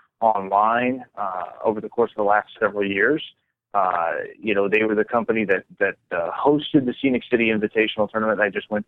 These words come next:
to a couple weeks ago, although they didn't actually, um, uh, they weren't promoters of record per se, but they hosted the event.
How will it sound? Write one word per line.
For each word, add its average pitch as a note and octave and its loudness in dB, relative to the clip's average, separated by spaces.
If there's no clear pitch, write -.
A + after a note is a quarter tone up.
to A2 2
a - -20
couple G#2+ 0
weeks G#2+ -2
ago, G2+ 4
although G2 2
they G2+ 2
didn't E2+ -8
actually, A2+ 0
um, F2+ -2
uh, E2 -4
they - -2
weren't A2+ 0
promoters B2 2
of G#2 0
record B2 0
per G2+ -10
se, G2+ 0
but G#3 -4
they A2 0
hosted B2+ -2
the B2+ 2
event. B2 -2